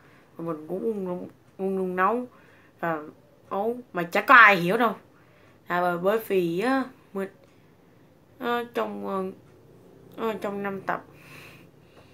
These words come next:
bởi vì á, trong mùa một thì, trong mùa một thì có rất nhiều rắc rối,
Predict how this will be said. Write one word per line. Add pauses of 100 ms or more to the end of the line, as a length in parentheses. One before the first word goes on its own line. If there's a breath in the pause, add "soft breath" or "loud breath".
(300 loud breath)
bởi
vì
á,
trong
mùa
một
thì, (1300 loud breath)
trong
mùa
một (640)
thì
có
rất
nhiều
rắc
rối,